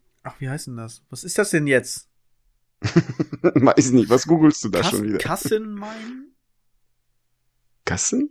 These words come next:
Speaker 2: Keine Ahnung.
Speaker 1: Ja.
Speaker 2: Wurscht. Egal, wir machen
Speaker 1: Weil das
Speaker 2: weiter.
Speaker 1: ist, das ist Fluchen. Auf Englisch.
Speaker 2: Ach so. Ach so, keine Ahnung.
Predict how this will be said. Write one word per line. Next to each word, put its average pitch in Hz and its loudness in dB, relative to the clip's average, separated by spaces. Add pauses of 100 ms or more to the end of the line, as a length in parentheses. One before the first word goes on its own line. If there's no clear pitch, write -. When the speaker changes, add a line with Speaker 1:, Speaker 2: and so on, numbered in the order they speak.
Speaker 2:
Keine - -4
Ahnung. - -16
Speaker 1:
Ja. 143 -10
Speaker 2:
Wurscht. - -6 (520)
Egal, 113 2
wir 127 6
machen 135 4
Speaker 1:
Weil 151 4
das 190 -4
Speaker 2:
weiter. 185 2
Speaker 1:
ist, - 2
das 180 0
ist 190 -8
Fluchen. 123 -8 (960)
Auf 123 -16
Englisch. 113 -12 (380)
Speaker 2:
Ach 98 0
so. - -8 (580)
Ach 127 6
so, 117 -2
keine 101 4
Ahnung. 90 -2